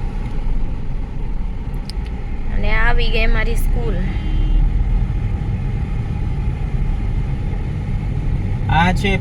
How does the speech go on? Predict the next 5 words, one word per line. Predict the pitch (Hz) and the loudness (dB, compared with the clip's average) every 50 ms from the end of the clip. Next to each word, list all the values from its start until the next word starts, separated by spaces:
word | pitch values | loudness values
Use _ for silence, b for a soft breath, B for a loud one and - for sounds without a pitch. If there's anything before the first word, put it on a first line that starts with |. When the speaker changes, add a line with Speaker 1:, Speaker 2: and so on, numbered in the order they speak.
| - - | 0 0
Speaker 2:
પૂર્વીની | - 170 175 180 180 190 185 185 185 | 2 2 2 2 2 2 2 2 2
સ્કૂલ. | - - - - 170 175 190 196 196 202 - - - - - - - - - - - - - - - - - - - - - - - - - - - - - - - - - - - - - - - - - - - - - - - - - - - - - - - - - - - - - - - - - - - - - - - - - - - - - - - - - - - - - - - - - - - - - - - - - | 2 0 -2 0 0 2 2 2 2 0 0 0 0 2 0 0 0 -2 -2 -2 -2 0 0 2 2 2 2 2 0 0 0 0 0 0 -2 -2 -2 -2 -2 -2 -2 -2 -2 -2 -2 -2 -2 -2 -2 -2 -2 -2 -2 -2 -2 -2 -2 -2 0 0 0 0 0 -2 -2 -2 -2 -2 -2 -2 -2 -2 -2 -2 -2 -2 -2 -2 -2 -2 -2 -2 -2 -2 -2 -2 -2 -2 -2 -2 -2 0 0 0 0 0 0 0 0 -2 0 0 0 0 0 0 0
જોઈ | - - 147 160 175 | 0 0 2 2 2
શકો | 170 - 180 - - 160 156 | 0 0 0 0 0 0 0
છો | - 156 165 175 | 2 0 0 0